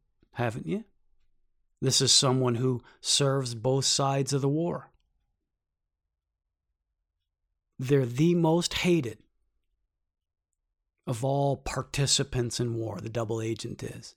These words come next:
'cause you can't trust them. They're in it for themselves. And what happens when a double agent is discovered?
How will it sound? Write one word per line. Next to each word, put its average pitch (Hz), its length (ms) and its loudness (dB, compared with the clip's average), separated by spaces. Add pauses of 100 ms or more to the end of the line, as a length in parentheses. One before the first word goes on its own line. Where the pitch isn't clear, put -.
'cause 147 140 -2
you 160 60 -4
can't 156 280 0
trust - 300 -4
them. 120 160 -12 (1120)
They're 143 160 4
in 135 80 4
it 135 80 -2
for - 120 -8
themselves. 151 760 -4 (1900)
And 151 160 6
what 202 160 4
happens 139 640 0 (3500)
when 135 120 0
a 127 80 0
double 127 340 0
agent 117 340 0
is 110 160 -2
discovered? 131 600 -4